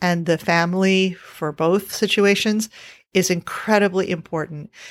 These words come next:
So it's not just being empathetic or like, "Oh, s-, you know, so sorry," sympathetic, yuck.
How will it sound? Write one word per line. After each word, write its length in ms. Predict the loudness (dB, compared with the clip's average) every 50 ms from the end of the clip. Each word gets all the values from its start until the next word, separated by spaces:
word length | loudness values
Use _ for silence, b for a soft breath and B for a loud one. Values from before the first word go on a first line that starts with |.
| B B
So 180 | 0 2 4 4
it's 160 | 4 2 2
not 220 | 4 4 4 4
just 360 | 2 2 2 2 2 -2 0
being 220 | 2 4 4 4 4
empathetic 800 | 2 0 0 0 -4 0 4 4 4 4 4 2 0 -2 -4
or 80 | -6 -6
like, 140 | -6 -6 -4
"Oh, 400 | -4 -2 0 0 0 0 0 -2
s-, 240 | -2 -4 -8 -10 -10 -6
you 120 | -6 -4
know, 160 | -4 -4 -6
so 220 | -6 -4 -4 -4 -4
sorry," 480 | -4 -2 0 0 2 2 2 0 0
sympathetic, 680 | 0 -2 -2 -2 -2 -6 -4 -4 -2 -2 -2 -4 -6 -10
yuck. 320 | -2 0 0 0 0 -2